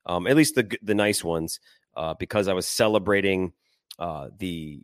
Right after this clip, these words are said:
the slew foot. Okay. Well, I'm sorry. I, the kicking of the foot out, um,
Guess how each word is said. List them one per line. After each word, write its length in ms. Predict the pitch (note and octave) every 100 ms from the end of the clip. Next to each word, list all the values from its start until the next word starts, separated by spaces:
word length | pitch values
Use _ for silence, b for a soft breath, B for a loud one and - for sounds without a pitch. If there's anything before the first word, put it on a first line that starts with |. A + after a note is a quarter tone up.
| _
the 220 | E2+ D#2 D2+
slew 400 | - C3 C3+ C3+
foot. 460 | - G2+ - - _ _ _ _ F#2+
Okay. 380 | - F2+ F2+ - b b
Well, 100 | -
I'm 80 | A2
sorry. 300 | - F#2+ F#2 F#2+
I, 160 | G2 - G2
the 200 | G2 F2+
kicking 440 | - D3 - B2+
of 80 | G2+
the 60 | G2
foot 300 | - C3 -
out, 380 | G2 F#2 - - _ _ _ _ _ _ _ -
um, 560 | F2+ F2 D#2+ D#2 D#2